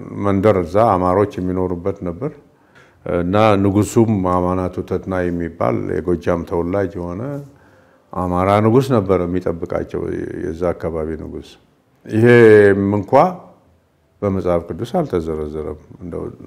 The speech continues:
ጥቂት መረጃ ብቻ ነው የተዘረዘረው። ደግሞም፣ እ፣ እኛ ተገኝተን በአማርና መንደር ንጉሱ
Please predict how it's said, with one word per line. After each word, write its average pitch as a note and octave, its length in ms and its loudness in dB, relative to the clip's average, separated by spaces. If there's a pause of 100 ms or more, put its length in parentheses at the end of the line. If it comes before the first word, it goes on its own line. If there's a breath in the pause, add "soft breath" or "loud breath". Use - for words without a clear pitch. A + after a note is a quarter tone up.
(180)
ጥቂት D3 360 -2
መረጃ F#2+ 320 0 (100)
ብቻ F2 160 -8 (120)
ነው F#2+ 120 -2 (100)
የተዘረዘረው። F2 760 0 (1080 soft breath)
ደግሞም፣ G#2+ 440 4 (480)
እ፣ - 120 -4 (1160)
እኛ G#2+ 240 2 (300)
ተገኝተን G2+ 560 0 (140)
በአማርና F2 680 -2
መንደር F#2 340 -2
ንጉሱ F2+ 300 -6